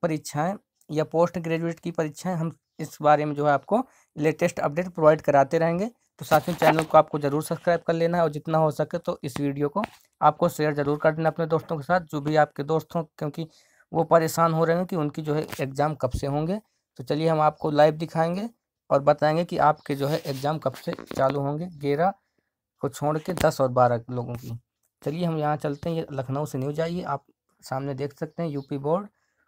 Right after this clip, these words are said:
परीक्षा आठ मई से कराने का प्रस्ताव। चलिए हम इसको थोड़ा पढ़ लेते हैं विस्तार से। ये न्यूज़ जो है लखनऊ से आई है,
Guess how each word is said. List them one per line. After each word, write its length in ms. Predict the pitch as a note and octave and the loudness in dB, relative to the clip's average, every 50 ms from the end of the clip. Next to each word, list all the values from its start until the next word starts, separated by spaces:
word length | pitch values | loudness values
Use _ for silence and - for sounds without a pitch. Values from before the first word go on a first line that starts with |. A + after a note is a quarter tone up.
| _ _ _ _ - | _ _ _ _ -2
परीक्षा 440 | D3 D3 D3 C3+ - - - F3+ | 0 0 -2 -4 -8 -4 -2 -2
आठ 360 | G3 - D3+ D3 D3+ D#3 - D3+ | 0 0 2 2 2 2 0 -2
मई 180 | C#3+ C#3+ C#3+ B2+ | -4 -4 -6 -6
से 220 | - F#3 G3 G#3 - _ _ _ _ _ _ _ _ _ _ _ _ _ - | -6 -8 -8 -8 -10 _ _ _ _ _ _ _ _ _ _ _ _ _ -4
कराने 420 | - C#3+ C#3+ D3 D3 D3 D3+ D3+ | 0 2 2 2 2 2 -2 -2
का 120 | D3 E3+ F3 | -2 -2 -2
प्रस्ताव। 540 | E3+ - D3 - - - B2 A#2 A2 G#2 A2 - _ _ _ - | -2 -4 -6 -8 -4 -2 0 0 0 0 -4 -10 _ _ _ -20
चलिए 240 | - - C#3+ D#3+ D#3+ | -14 -8 -6 -4 -4
हम 100 | D#3 D#3 | -4 -4
इसको 180 | D3+ - - D3 | -4 -6 -8 -6
थोड़ा 200 | - D#3 D#3 D3+ | -4 -2 -2 -2
पढ़ 180 | - D#3 D3 | 0 -2 -2
लेते 240 | D3 D3+ D#3 - E3+ | -2 -4 -6 -6 -6
हैं 60 | E3 | -6
विस्तार 300 | D#3+ D#3+ - - E3+ E3+ | -6 -8 -6 -4 -4 -4
से। 160 | D#3+ - - G3 G#3 - _ _ _ _ _ _ _ _ _ _ _ _ _ _ _ _ _ _ _ _ _ _ _ - - - - _ _ _ _ _ _ _ _ _ _ _ | -4 -6 -10 -10 -10 -12 _ _ _ _ _ _ _ _ _ _ _ _ _ _ _ _ _ _ _ _ _ _ _ -20 -20 -20 -20 _ _ _ _ _ _ _ _ _ _ _
ये 120 | - E3 D#3+ - B2 D#3+ E3+ - - | -4 -4 -4 -4 -8 -12 -12 -10 -6
न्यूज़ 200 | F3+ E3+ F3 E3+ | -4 -4 -4 -4
जो 80 | E3 E3 | -4 -4
है 60 | D#3+ | -2
लखनऊ 300 | D#3 D#3 - D3 D#3 F3 | -4 -4 -4 -4 -4 -4
से 140 | E3 - F3 | -4 -4 -4
आई 80 | F3 F#3 | -4 -4
है, 160 | G3 G#3 | -6 -8